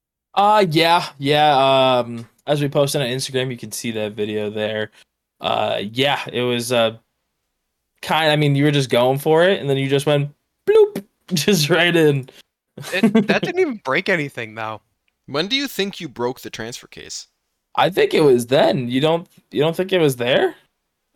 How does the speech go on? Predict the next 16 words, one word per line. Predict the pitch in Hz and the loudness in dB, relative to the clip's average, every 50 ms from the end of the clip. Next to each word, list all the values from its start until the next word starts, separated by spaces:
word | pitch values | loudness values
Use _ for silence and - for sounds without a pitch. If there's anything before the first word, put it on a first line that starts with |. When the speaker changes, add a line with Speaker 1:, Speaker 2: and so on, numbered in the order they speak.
| 147 | _
Speaker 2:
I | 147 | -8
think | - 175 170 160 | -6 -6 -2 0
I | 165 143 | -2 -2
set | 127 - - 139 127 - | -2 -2 -4 -4 -4 -2
everything | - 127 123 113 113 123 127 120 - 127 120 117 | -2 -4 -4 -4 -4 -8 -10 -8 -8 -10 -8 -8
in | 113 113 110 107 | -2 -2 -2 -2
motion | 104 113 117 113 110 - - 117 113 110 110 110 - | -2 -8 -10 -10 -12 -12 -12 -12 -12 -12 -12 -16 -16
at, | - - 113 113 117 110 92 - _ - | -12 -8 -8 -6 -6 -8 -10 -12 _ -14
um, | 110 113 110 107 101 101 101 98 98 92 _ _ _ _ _ _ _ _ _ _ _ _ _ _ _ _ _ _ _ _ _ _ _ _ _ _ _ _ _ _ _ _ _ _ | -12 -10 -10 -10 -10 -12 -14 -16 -20 -20 _ _ _ _ _ _ _ _ _ _ _ _ _ _ _ _ _ _ _ _ _ _ _ _ _ _ _ _ _ _ _ _ _ _
at | 131 131 127 123 - - _ | -4 -4 -2 -4 -4 -8 _
the | - 139 | -12 -8
backside | 110 - 120 113 117 - - - 131 117 113 | -4 -2 -2 -2 -2 -4 -4 -4 -4 -4 -4
of | 110 - | -6 -8
Shoot | - 123 113 - | -8 -10 -12 -14
the | - | -16
Moon. | 98 107 110 110 117 110 | -16 -14 -14 -14 -16 -16